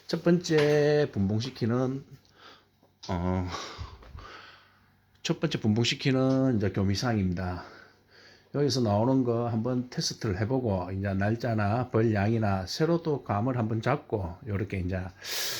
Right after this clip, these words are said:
아마 제리 이충 같은 경우에는, 어, 이십일 일이나 이십이 일 날 정도에 제리 이충이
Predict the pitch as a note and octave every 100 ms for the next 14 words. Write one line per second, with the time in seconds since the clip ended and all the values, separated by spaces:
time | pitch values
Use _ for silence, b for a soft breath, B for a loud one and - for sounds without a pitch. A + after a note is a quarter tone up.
0 | B B F#2 F#2+ F#2 C#3 D3+ C#3+ G#2 A#2+
1 | A2 A2 A2+ A#2 A#2+ A2+ G#2 A#2 C#3 -
2 | B B B B A#2 A2 B2 C3+ D3+ D3
3 | D3 C#3 C3+ C3 G#2+ A2+ A2 G#2 A#2+ B2+
4 | G2 F2+ F#2 F2+ G2+ A2 G2+ A2 F#2+ -
5 | B2 G#2 F#2